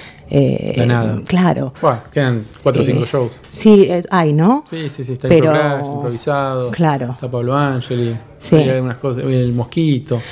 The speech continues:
Speaker 1: Pero
Speaker 2: Pero
Speaker 1: así, en, de una forma masiva, fue como un boom en un momento y después quedó ahí y, y en, el género este constantemente tuvo como amagues de,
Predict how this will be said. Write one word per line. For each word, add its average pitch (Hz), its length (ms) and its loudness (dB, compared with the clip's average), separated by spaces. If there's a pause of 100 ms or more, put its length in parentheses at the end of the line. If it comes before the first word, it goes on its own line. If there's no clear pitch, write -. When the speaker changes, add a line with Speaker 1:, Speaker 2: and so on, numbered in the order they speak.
(180)
Speaker 1:
Pero 170 160 6
Speaker 2:
Pero 170 200 6
Speaker 1:
así, 180 100 6
en, 160 300 0
de 165 100 -2
una 165 140 -4
forma 165 280 -4
masiva, 185 540 0
fue 170 160 -4
como 170 220 -8
un 143 120 -10
boom 175 260 -2
en 160 100 -2
un 156 80 0
momento 190 420 2
y 190 80 2
después 160 480 -4
quedó 147 380 0
ahí 214 340 0
y, 165 240 -10
y 151 220 -2
en, 151 160 -4
el 143 240 -4
género 202 340 -2
este 190 300 -4
constantemente 175 840 -2
tuvo 151 240 -2
como 139 220 -6
amagues 151 480 -2
de, 156 320 0